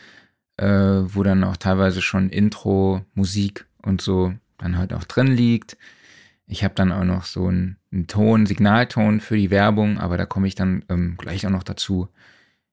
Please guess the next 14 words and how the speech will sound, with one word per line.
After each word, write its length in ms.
Ja, 160
und 120
das 140
ist 140
so 480
mein 300
Vorgang. 580
Und 140
dann 140
fange 200
ich 100
auch 120
schon 220
an 340